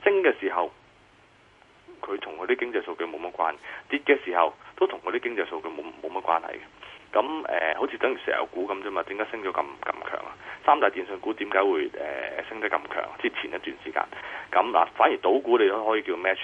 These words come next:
啲嘅，即係升嘅時候都叫做佢啲數，數據相對地配合，跌嘅時候亦都係數，數據相對地回調嘅時間。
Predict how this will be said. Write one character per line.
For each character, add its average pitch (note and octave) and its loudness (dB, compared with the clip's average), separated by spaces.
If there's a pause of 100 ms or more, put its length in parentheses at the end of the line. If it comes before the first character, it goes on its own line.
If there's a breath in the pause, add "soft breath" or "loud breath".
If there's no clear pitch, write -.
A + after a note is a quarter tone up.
啲 F#2 -2
嘅， D#2+ -4
即 B2 -2
係 G2 -4 (300 loud breath)
升 C3+ 4
嘅 A#2+ 4
時 E2+ -2
候 E2 4
都 B2 0
叫 G2+ -6
做 F2 -4
佢 F#2+ -2
啲 - -4
數， F#2 0
數 F#2 -2
據 F2 -2
相 A#2 2
對 F#2 -2
地 E2 0
配 F2 -6
合， F2 0 (160)
跌 A#2 -2
嘅 G#2+ 2
時 C#2+ 0
候 D#2+ 4
亦 F2 2
都 B2+ 0
係 F#2+ 0
數， F2 0
數 F#2 0
據 F#2 -2
相 A2+ -4
對 G2+ 0
地 D2+ 2
回 C#2+ -2
調 - -6
嘅 D2+ -2
時 C2+ -10
間。 - 0